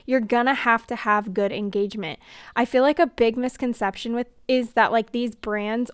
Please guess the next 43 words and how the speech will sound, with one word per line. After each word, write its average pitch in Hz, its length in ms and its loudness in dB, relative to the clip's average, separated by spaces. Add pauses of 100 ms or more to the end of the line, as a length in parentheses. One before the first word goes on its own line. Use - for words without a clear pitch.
only 226 280 0
wanna 226 220 0
work 208 240 -4
with 226 140 -10
people 247 260 -4
who 240 140 -2
have 220 260 0
a 240 80 -4
ton - 320 -4
of 208 80 -4
followers. 175 580 -4
But 240 240 2 (300)
the 254 80 4
truth 302 320 0
is 370 200 2
you 233 180 -2
could 220 160 -2
have 214 320 4
a - 100 -6
hundred 226 380 -4
thousand 220 340 2
followers, 220 520 0
but - 220 -10
terrible 233 520 -2
engagement. 233 640 -2 (240)
And 240 120 0
at 233 100 2
the 247 120 -2
end 233 160 0
of 254 80 0
the 269 80 0
day, 226 380 2
that's 214 360 -2
gonna 240 180 -4
keep 220 320 -8
those 220 220 -4
brands 208 360 -6
from 220 160 -4
wanting 208 300 -4
to 226 120 -8
work 196 260 -6
with 208 140 -10
you. 151 260 -8